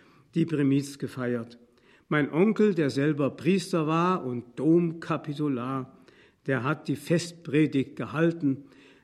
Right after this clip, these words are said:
Natürlich bot es sich an, dass er in der Predigt sagte, „So ergeht es jedem Priester. Am Palmsonntag ruft man Hosanna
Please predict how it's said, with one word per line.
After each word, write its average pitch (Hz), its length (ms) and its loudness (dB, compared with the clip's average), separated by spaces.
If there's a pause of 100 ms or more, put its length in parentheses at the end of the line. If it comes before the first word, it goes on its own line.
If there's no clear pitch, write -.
Natürlich 208 760 2
bot 233 300 4
es 180 180 2
sich 175 360 0
an, 175 440 2
dass 147 240 -4
er 160 140 0
in 151 120 -2
der 131 120 0
Predigt 143 540 -2
sagte, 123 580 -8 (320)
„So 226 460 4
ergeht 165 640 2
es 147 260 -4
jedem 139 500 2
Priester. 127 600 -4 (540)
Am 156 200 0
Palmsonntag 170 960 2
ruft 165 300 2
man 127 440 -2 (260)
Hosanna 156 840 2